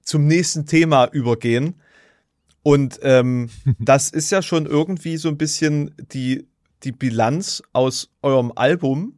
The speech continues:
Speaker 1: so, und aus den Shows. Wie, wie, wie fühlten sich das jetzt an, dass man so irgendwie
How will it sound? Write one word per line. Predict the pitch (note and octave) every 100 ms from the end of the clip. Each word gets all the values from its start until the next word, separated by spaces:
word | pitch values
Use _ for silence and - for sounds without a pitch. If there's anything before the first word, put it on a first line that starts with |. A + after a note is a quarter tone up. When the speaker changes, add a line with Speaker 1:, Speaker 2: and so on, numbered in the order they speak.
| _
Speaker 1:
so, | D3 D3 G3 - _ _
und | - C3+ C3+
aus | B2+ -
den | B2+
Shows. | - C3 C3 G3 - _ _ _ _ _ _ _ _ -
Wie, | D#3 - - _ - E2 - - - _ - -
wie, | C#3 E3
wie | B2+ D3
fühlten | D3 G3 A3 G#3
sich | F#3+ F#3
das | F#3+ -
jetzt | E3 -
an, | F#3+ A#3
dass | G#3+ D#3+
man | D3
so | C#3 D3 C#3+
irgendwie | C#3+ D3 B2+ C#3 C3+